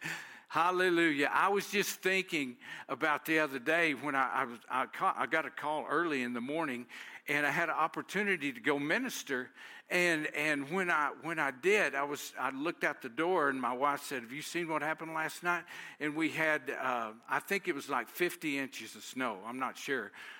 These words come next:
But actually, I think it was at least ten. So I knew I was gonna have to do one thing. I knew that I was gonna have to go out there and move that snow off the driveway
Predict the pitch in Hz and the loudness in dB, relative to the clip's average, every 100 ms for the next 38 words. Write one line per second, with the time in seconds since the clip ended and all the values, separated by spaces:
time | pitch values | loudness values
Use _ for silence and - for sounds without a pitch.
0 | - - 151 139 147 165 - 151 131 131 | -18 -2 0 2 2 2 2 2 2 0
1 | 147 143 120 131 117 143 135 - 143 143 | -2 -2 -2 -2 0 0 0 -6 -2 -2
2 | 120 - _ _ _ _ _ - - 202 | -2 -8 _ _ _ _ _ -4 2 4
3 | 190 214 233 175 220 180 175 165 147 156 | 4 2 2 0 0 2 2 -2 -2 0
4 | 151 147 - 113 95 - - - - 156 | 2 0 -2 -8 -8 -14 -14 -8 2 6
5 | 196 233 220 190 185 160 151 - 135 160 | 6 4 4 4 6 4 0 0 2 4
6 | 190 170 - 160 151 135 147 143 - 131 | 2 0 0 0 2 0 2 0 0 -6
7 | 107 135 135 131 - 135 131 113 117 107 | -2 0 2 2 0 0 0 0 -6 -6
8 | 120 147 147 117 123 104 - 143 143 120 | 0 0 0 -2 -2 -2 -4 0 0 2
9 | 117 127 - 107 107 147 151 165 110 113 | 0 0 -4 -10 -2 2 4 4 2 -2
10 | 117 | -2